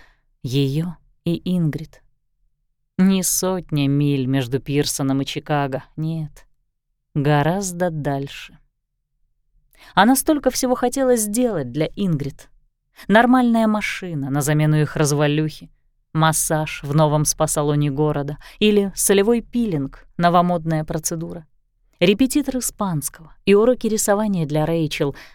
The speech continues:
Ингрид не могла себе позволить ни то, ни другое. И помощь Ти-Джею. С этим труднее всего. Ингрид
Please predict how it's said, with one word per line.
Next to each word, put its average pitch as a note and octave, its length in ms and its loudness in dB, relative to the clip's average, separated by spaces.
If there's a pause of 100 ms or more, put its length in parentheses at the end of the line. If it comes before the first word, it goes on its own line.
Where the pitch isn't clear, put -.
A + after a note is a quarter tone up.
(440)
Ингрид A#3+ 440 4
не A#3 100 6
могла A#3 400 2
себе D#3+ 240 0
позволить F3+ 500 0
ни G3+ 160 2
то, G3+ 280 -2
ни F#3+ 140 -4
другое. E3+ 560 -4 (760)
И D#3+ 140 -4
помощь E3+ 720 -2
Ти-Джею. D3+ 760 -4 (640)
С - 140 -2
этим G3 260 0
труднее F#3+ 420 -4
всего. E3+ 480 -6 (640)
Ингрид G#3 480 0